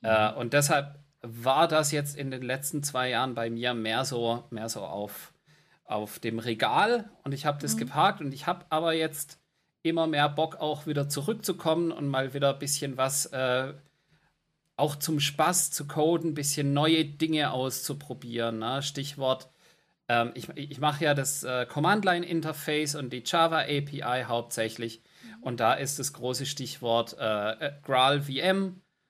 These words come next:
Speaker 2: ne? Mal, mal zu schauen, dass das C L I vielleicht nicht ein paar Sekunden braucht, bis die Java Virtual Machine geladen ist, sondern einfach im, im Millisekundenbereich startet. Das wäre auch schon mal ganz cool.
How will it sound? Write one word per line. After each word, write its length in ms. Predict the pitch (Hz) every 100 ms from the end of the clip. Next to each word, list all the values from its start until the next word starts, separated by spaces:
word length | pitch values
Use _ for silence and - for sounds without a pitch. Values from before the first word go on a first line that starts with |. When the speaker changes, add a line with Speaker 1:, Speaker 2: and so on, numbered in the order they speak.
| _
Speaker 2:
ne? 480 | 139 170 175 165 147
Mal, 320 | 135 139 139
mal 240 | 143 139 135
zu 100 | 156
schauen, 460 | 143 170 165 170
dass 160 | 147 143
das 200 | 143 -
C 180 | - 135
L 120 | 131
I 180 | 165 160
vielleicht 520 | - 131 127 123 -
nicht 480 | 123 143 202 240 -
ein 160 | 214
paar 240 | 208 180 185
Sekunden 580 | 180 - 170 170 165 147
braucht, 400 | 139 147 147 -
bis 200 | 143 -
die 280 | 135 131 - - _ _ -
Java 360 | 135 135 131
Virtual 380 | 131 131 - 127
Machine 420 | 127 - 135 131
geladen 460 | 127 113 107 113 113
ist, 240 | 113 113
sondern 320 | 120 113 110
einfach 440 | 117 110 113 123 -
im, 280 | 123 110 117
im 220 | 113 113
Millisekundenbereich 1160 | 127 135 - 120 120 113 113 104 101 101 101
startet. 460 | - 98 92 98 - _ _ _
Das 200 | - -
wäre 240 | 104 101
auch 140 | 95 98
schon 160 | -
mal 180 | - 107
ganz 240 | - 113 - -
cool. 200 | - 135